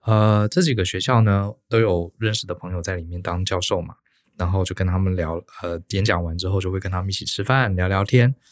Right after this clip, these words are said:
我们当然啦，这个，<laughs> 这群这个中年人难免会聊聊现在年轻学子，啊，至少是我们接触到的时候，对他们这个世代的看法。然后我们都不约而同的有一个想法，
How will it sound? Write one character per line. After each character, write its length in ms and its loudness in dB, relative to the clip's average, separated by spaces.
我 80 0
们 160 4
当 160 4
然 180 4
啦， 280 4
这 140 -4
个， 200 4
<laughs> 180 4
这 160 2
群 320 0
这 140 -4
个 100 2
中 260 6
年 200 4
人 220 0
难 180 4
免 240 4
会 460 -2
聊 180 -2
聊 260 2
现 220 -6
在 160 2
年 160 -2
轻 200 0
学 220 0
子， 260 -12
啊， 220 -14
至 140 -6
少 140 -4
是 140 -4
我 120 -4
们 120 -12
接 140 -4
触 200 -2
到 180 2
的 80 -2
时 160 -6
候， 220 -6
对 160 -2
他 160 -6
们 80 -4
这 100 -6
个 80 -8
世 180 -4
代 140 0
的 80 -10
看 240 -4
法。 180 -14
然 120 2
后 180 6
我 40 4
们 140 0
都 160 6
不 180 2
约 160 6
而 100 6
同 200 -4
的 240 -2
有 180 -4
一 40 -6
个 120 -4
想 240 -4
法， 220 -2